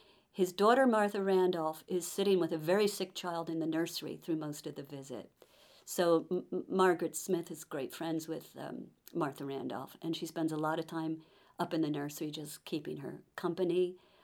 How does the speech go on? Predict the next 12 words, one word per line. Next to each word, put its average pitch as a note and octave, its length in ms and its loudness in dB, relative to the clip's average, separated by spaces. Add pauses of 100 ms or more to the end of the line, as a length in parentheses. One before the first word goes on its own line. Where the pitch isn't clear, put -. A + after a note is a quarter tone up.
(260)
Um, C#3+ 500 -6 (360)
and, D3 400 -6
um, C#3 420 -8 (280)
they E3 340 2
actually, D3 420 -4 (440)
Martha D#3 460 -4
Randolph D3 480 -4
pulls E3 260 0
out D#3 140 -4
a D3+ 40 -6
box D3+ 440 -4
of D3 180 -10